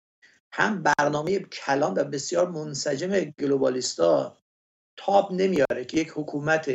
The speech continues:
ملی در ایران مستقر بشه. در چه صورتی ممکنه مستقر بشه؟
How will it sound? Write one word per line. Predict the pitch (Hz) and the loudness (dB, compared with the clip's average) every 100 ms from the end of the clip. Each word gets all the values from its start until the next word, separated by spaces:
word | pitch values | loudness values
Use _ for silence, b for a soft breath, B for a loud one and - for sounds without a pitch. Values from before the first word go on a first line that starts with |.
| 117 117 | -4 -8
ملی | 139 143 143 135 180 | -4 -2 0 2 2
در | 180 147 | 6 6
ایران | 143 165 | 4 2
مستقر | 147 - 131 135 110 | -2 -2 0 2 -2
بشه. | 92 - - _ _ _ _ _ _ _ _ _ _ _ - | -6 -16 -18 _ _ _ _ _ _ _ _ _ _ _ 2
در | 165 | 2
چه | 165 - | 2 0
صورتی | - 240 254 202 | -2 0 -2 -2
ممکنه | 220 160 170 | -4 -6 -6
مستقر | 156 143 147 135 135 | -6 -6 -2 -2 -2
بشه؟ | 131 | -4